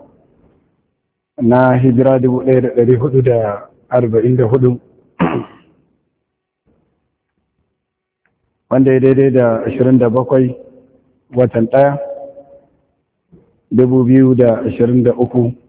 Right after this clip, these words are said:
wato na sabuwar wannan shekara. Wannan shine darasi na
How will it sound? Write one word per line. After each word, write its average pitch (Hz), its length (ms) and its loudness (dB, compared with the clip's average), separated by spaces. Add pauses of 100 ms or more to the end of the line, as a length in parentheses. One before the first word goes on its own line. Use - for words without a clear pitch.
(600)
wato 117 260 0
na 127 440 0
sabuwar 123 340 0
wannan 127 240 0
shekara. 123 480 -2 (4000)
Wannan 139 240 0
shine 139 280 0
darasi 131 680 0
na 131 160 4